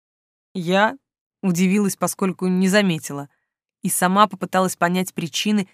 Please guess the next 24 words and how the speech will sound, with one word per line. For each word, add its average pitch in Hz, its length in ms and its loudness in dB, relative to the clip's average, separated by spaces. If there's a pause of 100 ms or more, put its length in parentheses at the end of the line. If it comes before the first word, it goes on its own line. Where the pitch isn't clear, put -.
своего 180 420 0
приподнятого 180 720 -2
настроения. 165 840 -4 (1000)
«Да 196 180 4
просто 262 400 4
оказалось, 202 680 2 (180)
что - 280 -2
твой 208 280 2
отец 202 460 0 (240)
не 240 120 2
так 240 300 2
уж - 160 -6
плохо 226 480 0
ко 190 200 0
мне 190 220 2
относится, 196 720 -2 (280)
как 214 240 2
я 214 180 6
считала. 165 640 -2 (520)
Ведь 185 240 -4
он 214 140 2
мог 220 240 2
сказать 196 540 0
правду. 143 640 0